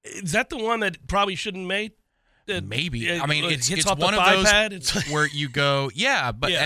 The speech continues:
Speaker 2: and, but they do get a, uh, a pass interference in that
Speaker 1: Mm-hmm.
Speaker 2: situation. So either way, the chains were gonna move. But live on the play-by-play camera, you, you can't get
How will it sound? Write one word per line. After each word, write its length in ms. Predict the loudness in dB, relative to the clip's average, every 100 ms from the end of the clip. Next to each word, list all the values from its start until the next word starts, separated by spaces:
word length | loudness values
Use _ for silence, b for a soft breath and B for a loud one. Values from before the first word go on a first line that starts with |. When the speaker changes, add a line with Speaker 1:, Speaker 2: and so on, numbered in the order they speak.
| -2
Speaker 2:
and, 80 | -4
but 180 | -4 -2
they 100 | -4
do 220 | -2 -4
get 200 | -2 -2
a, 200 | 0 0
uh, 160 | -2 -4
a 40 |
pass 280 | -2 -2 -2
interference 400 | -4 -2 -2 0
in 40 |
that 60 | -4
Speaker 1:
Mm-hmm. 60 | -4
Speaker 2:
situation. 440 | -4 -4 -4 -4
So 160 | -4 0
either 160 | 0 2
way, 180 | 0
the 80 | -2
chains 300 | -4 -2 -4
were 60 | -6
gonna 200 | -6 -6
move. 400 | -4 -4 -6 -8 _ _ _ _ _ _ _ -10
But 220 | -6 -6 -4
live 720 | -2 0 2 0 -2 -4 -10
on 160 | -6 -4
the 80 | -4
play-by-play 640 | -2 0 0 -2 -4 -6
camera, 560 | -6 -6 -4 -4 -6 -8 _
you, 160 | -14 -14 -14
you 140 | -16 -12
can't 420 | -4 -4 -4 -6
get 280 | -2 -2